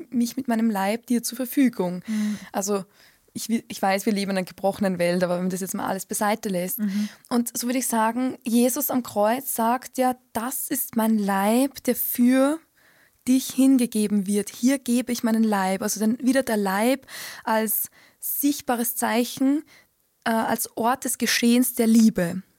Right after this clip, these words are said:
Speaker 1: Ja. Und es heißt, dann steht eine Frau unter dem Kreuz, also diese zweite Eva, und sie empfängt diese Hingabe des Mannes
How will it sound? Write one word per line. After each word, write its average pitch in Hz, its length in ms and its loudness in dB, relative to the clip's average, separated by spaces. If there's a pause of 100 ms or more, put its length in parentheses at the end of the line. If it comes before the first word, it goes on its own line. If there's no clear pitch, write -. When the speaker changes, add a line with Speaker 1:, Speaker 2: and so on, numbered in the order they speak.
(140)
Speaker 1:
Ja. 196 300 -6 (360)
Und 233 100 0
es 240 100 0
heißt, 240 320 -2 (160)
dann 247 140 0
steht 240 500 -2
eine 233 160 2
Frau 220 560 0
unter 240 280 0
dem 214 200 -2
Kreuz, 208 580 -2
also 214 180 -6
diese 214 220 -4
zweite 226 560 0
Eva, 220 720 -2 (640)
und 262 300 2
sie 277 400 0
empfängt 247 760 0
diese 226 200 -4
Hingabe 196 1040 0
des - 180 -4
Mannes 214 760 4